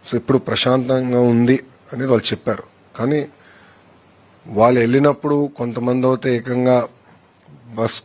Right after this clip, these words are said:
స్టాండ్‌లో దాక్కునే పరిస్థితి, అప్పుడు బస్ స్టాండ్ కూడా తగలబెట్టారని వాళ్ళు చెప్తాం. ఒకరైతే ఏకంగా రోడ్డు పైన ఉన్న పరిస్థితి మొత్తం మాకు చూపించారు.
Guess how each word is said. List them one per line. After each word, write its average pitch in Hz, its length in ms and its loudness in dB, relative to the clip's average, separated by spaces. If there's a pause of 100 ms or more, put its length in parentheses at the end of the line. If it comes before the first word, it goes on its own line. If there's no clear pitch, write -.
స్టాండ్‌లో 131 520 2
దాక్కునే 117 380 -2
పరిస్థితి, 113 560 -8
అప్పుడు 113 200 -4
బస్ 98 180 -8
స్టాండ్ 123 300 0
కూడా 120 140 0
తగలబెట్టారని 110 720 -2
వాళ్ళు 101 200 -8
చెప్తాం. 107 320 -14 (2000)
ఒకరైతే 123 720 4
ఏకంగా 127 280 -2
రోడ్డు 131 240 2
పైన 139 200 0
ఉన్న 131 120 0
పరిస్థితి 123 440 -6
మొత్తం 131 320 2
మాకు 139 260 0
చూపించారు. 120 380 -8